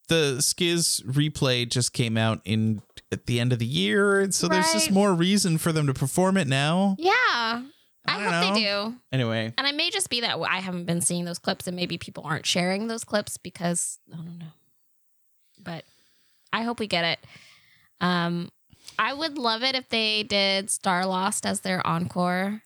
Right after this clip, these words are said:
Speaker 1: Oh.
Speaker 2: They were definitely doing it towards, um,
Speaker 1: We're probably gonna get Haven.
Speaker 2: Yeah, I
Speaker 1: Right.
Speaker 2: would be okay
Speaker 1: But
Speaker 2: with
Speaker 1: I
Speaker 2: either.
Speaker 1: would, I, I agree. I want, I want to hear Star Lost. They don't have to do it as the encore.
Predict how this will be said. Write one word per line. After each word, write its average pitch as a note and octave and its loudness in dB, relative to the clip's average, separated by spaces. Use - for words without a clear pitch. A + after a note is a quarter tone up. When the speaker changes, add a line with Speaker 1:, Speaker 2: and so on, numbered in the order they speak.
Speaker 1:
Oh. A#2+ 4
Speaker 2:
They G#3 0
were G3 0
definitely F#3+ -2
doing F#3+ -10
it G3 0
towards, F3+ -2
um, E3+ 2
Speaker 1:
We're D#3+ 4
probably E3+ 2
gonna A2 4
get F#2+ 0
Haven. G2 -2
Speaker 2:
Yeah, F3+ -2
I - 4
Speaker 1:
Right. A#2 2
Speaker 2:
would A2 -6
be F4+ 0
okay - -4
Speaker 1:
But D3 2
Speaker 2:
with D#3 2
Speaker 1:
I F#3 0
Speaker 2:
either. G3 4
Speaker 1:
would, D#3 2
I, C3 2
I - 2
agree. C3 4
I A#2 4
want, A#2+ 2
I A2+ 4
want A2 2
to A2+ 4
hear G#2+ 2
Star F#2+ 0
Lost. D#2 0
They E3 2
don't G3+ 2
have G#3 2
to D#3+ -4
do B2+ 2
it G2+ 0
as A2 2
the A2 2
encore. G#2+ 0